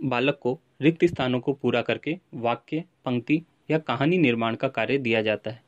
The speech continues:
इन रिक्त स्थानों की पूर्ति के लिए बालक स्वयं कुछ शब्दों का प्रयोग करता है और उसके आधार पर बालक के व्यक्तित्व की पहचान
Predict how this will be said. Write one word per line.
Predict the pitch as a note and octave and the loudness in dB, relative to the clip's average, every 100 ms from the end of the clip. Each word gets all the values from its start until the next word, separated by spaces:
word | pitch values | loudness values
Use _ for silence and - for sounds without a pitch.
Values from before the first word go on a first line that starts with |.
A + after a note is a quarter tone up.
| _ _ _ _ _ _ A3 | _ _ _ _ _ _ 2
इन | G#3+ | 4
रिक्त | E3 D#3+ D#3+ | 4 2 -2
स्थानों | - C3+ C3 | 0 -2 -2
की | C3 | -2
पूर्ति | D#3+ B2+ A#2 C3 | 0 0 2 0
के | B2+ | 2
लिए | C#3+ C#3+ | 4 4
बालक | A#2 A#2 - | 2 0 -4
स्वयं | - C#3+ E3+ | -2 4 4
कुछ | E3+ D#3+ - | 4 0 0
शब्दों | B2+ A2+ A#2 | -2 0 0
का | C3+ | 0
प्रयोग | B2+ A#2 - | -2 -2 -2
करता | A2+ - A#2+ | -4 -2 0
है | F3 - _ _ _ - | 0 -4 _ _ _ -2
और | D#3+ - | -2 0
उसके | C3 - | -4 0
आधार | D#3+ A2+ A#2 | 2 2 0
पर | - D3+ | -2 -2
बालक | A2+ A2 A2+ | 0 0 0
के | D3 | 0
व्यक्तित्व | A#2+ - A#2 A#2+ | 0 -2 -4 -6
की | - D#3 | -2 0
पहचान | B2+ - B2 G#3 | 0 -2 -2 -4